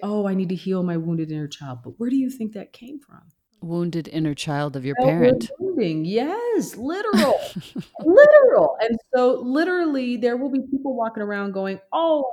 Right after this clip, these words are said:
Speaker 1: I'm so into reading books about the wounded inner child. Oh, but I've never been abused as a child." I'm like, "What?" Like, that's actually what that is. "Oh, no." And I frequently, Elena, get comments, you know, on Instagram saying, "Well, is it possible to act in a racist way, but, like,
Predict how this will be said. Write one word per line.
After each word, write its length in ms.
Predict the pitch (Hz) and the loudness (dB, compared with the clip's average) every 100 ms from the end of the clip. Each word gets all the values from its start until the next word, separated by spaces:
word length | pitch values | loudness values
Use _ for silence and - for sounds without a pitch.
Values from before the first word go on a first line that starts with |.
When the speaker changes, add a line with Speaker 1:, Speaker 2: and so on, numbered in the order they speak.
| - | -6
Speaker 1:
I'm 40 | |
so 120 | 262 247 | -6 -4
into 220 | 247 240 | -2 -2
reading 280 | 220 226 220 | -2 -4 -4
books 180 | 214 214 | -4 -6
about 180 | 196 196 | -8 -8
the 80 | |
wounded 260 | 190 190 180 | -6 -6 -6
inner 140 | 180 | -8
child. 320 | 170 - 156 - | -8 -8 -10 -6
Oh, 120 | 214 | -4
but 120 | 190 | -4
I've 100 | 180 175 | -4 -6
never 140 | 160 | -6
been 160 | 156 147 | -8 -10
abused 280 | 139 135 | -10 -12
as 100 | 120 | -14
a 40 | - | -18
child." 240 | - - _ _ _ _ _ _ _ - | -20 -20 _ _ _ _ _ _ _ -6
I'm 100 | 190 | -2
like, 180 | 175 170 | -2 -4
"What?" 320 | 156 339 _ _ _ _ _ _ _ _ - | -8 -10 _ _ _ _ _ _ _ _ -4
Like, 240 | 190 180 | -2 0
that's 220 | 196 190 226 | 0 2 0
actually 320 | 208 - 196 | 0 -2 -2
what 180 | 170 170 | -2 -2
that 140 | 165 | -4
is. 220 | 160 147 - | -2 -4 -6
"Oh, 140 | 196 | -4
no." 400 | 180 147 135 131 - - - _ _ | -2 -4 -6 -12 -18 -20 -20 _ _
And 140 | 302 381 | 2 2
I 100 | 480 | 2
frequently, 640 | 415 370 330 269 233 214 | -2 -2 0 -2 -2 -2
Elena, 380 | - 196 185 190 | -2 -2 -2 -2
get 220 | 180 175 | -2 -4
comments, 520 | 175 151 156 165 185 - | -4 -4 -2 -4 -6 -6
you 80 | 165 | -4
know, 160 | 147 | -4
on 140 | 156 147 | -6 -6
Instagram 420 | 143 - 156 160 | -8 -8 -6 -4
saying, 320 | 180 165 160 | -4 -6 -2
"Well, 360 | 302 320 302 - | 2 4 2 -2
is 140 | 311 302 | -4 -2
it 140 | 381 | -4
possible 480 | - 240 247 247 262 | -4 -10 -6 -2 -2
to 180 | 269 - | -2 -8
act 180 | 196 - | -8 -8
in 60 | |
a 40 | 214 | -6
racist 420 | 175 175 214 - | -6 -6 -10 -10
way, 440 | 143 131 139 233 - - - - | -12 -10 -10 -10 -14 -20 -20 -8
but, 180 | 208 208 | -8 -6
like, 300 | 196 190 | -8 -8